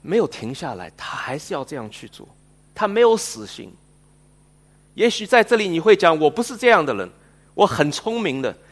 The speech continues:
但是你知道吗？在你的一生里面，你犯这一些错误的时候，你就像那一个 Andrew，在一意孤行，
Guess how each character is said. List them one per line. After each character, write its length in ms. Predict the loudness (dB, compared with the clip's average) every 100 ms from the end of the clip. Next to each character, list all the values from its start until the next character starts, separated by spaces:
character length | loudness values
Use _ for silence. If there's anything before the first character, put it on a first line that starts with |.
| -20 6
但 160 | 8
是 100 | 8
你 140 | 6 2
知 240 | 2 4
道 160 | 10 12
吗？ 140 | 12
在 160 | 12 10
你 100 | 10
的 80 | 2
一 140 | 0
生 260 | 4 6 6
里 80 | 6
面， 160 | 4
你 80 | 2
犯 340 | 4 10 10 10
这 180 | 6
一 60 | 4
些 180 | 4 0
错 300 | 6 8 8
误 80 | 6
的 100 | 0
时 140 | 0
候， 260 | 0 2 2 -4 -2
你 180 | 0 6
就 260 | 8 10
像 260 | 10 10 12
那 100 | 10
一 140 | 10
个 100 | 10
Andrew， 580 | 12 12 12 8 2 0 -6 _ _ _ _ _ _ _ _ _ _
在 180 | 10 12
一 480 | 12 8 4 8 8
意 40 |
孤 240 | 6 4 4
行， 340 | 4 0 -2